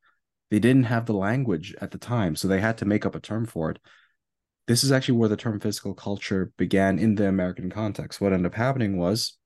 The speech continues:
consulting my notes, it was a movement in the United States during the late nineteenth century,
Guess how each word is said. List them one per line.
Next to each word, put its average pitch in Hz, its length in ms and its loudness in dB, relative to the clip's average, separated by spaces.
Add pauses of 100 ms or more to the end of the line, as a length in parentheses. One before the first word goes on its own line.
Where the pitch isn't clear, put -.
(140)
consulting 71 400 -8
my 76 120 -4
notes, 95 440 -4 (1600)
it 117 80 6
was 117 120 8
a 113 60 8
movement 139 460 6
in 120 120 0
the 113 60 6
United 110 320 4
States 98 360 0
during 104 200 0
the 95 80 -2
late 98 200 -2
nineteenth 104 340 -6
century, 98 500 -2